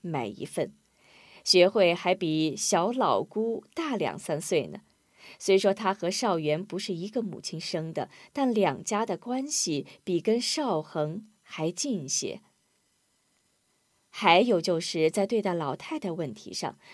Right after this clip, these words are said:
少英没少说自己的亲妈：“您知足吧，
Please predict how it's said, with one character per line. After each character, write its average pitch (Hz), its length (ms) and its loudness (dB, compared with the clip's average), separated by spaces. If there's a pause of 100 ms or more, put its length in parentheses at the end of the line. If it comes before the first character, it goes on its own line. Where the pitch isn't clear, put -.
少 220 360 2
英 247 240 -2 (100)
没 202 300 0
少 160 240 -2
说 180 200 0
自 180 280 -2
己 147 160 -8
的 143 100 -2
亲 165 240 -4
妈 151 360 -8 (920)
：“您 185 160 -4
知 269 260 -2
足 - 220 -12
吧， - 180 -10